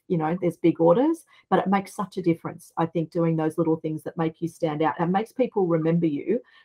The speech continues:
Um, and like Lucy said, you, you know, people can see your stuff online, but if they've actually had a connection with you,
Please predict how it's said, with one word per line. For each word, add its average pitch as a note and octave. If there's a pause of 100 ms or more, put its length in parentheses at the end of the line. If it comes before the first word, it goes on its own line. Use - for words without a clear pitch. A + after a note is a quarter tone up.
(140)
Um, D#3 (100)
and E3
like F3+
Lucy F#3+
said, F3
you, F#3
you F3+
know, F3
people G#3
can F#3+
see F3+
your E3
stuff E3
online, D3+
but D3+
if E3+
they've F3
actually F3+
had E3+
a -
connection E3+
with E3
you, B3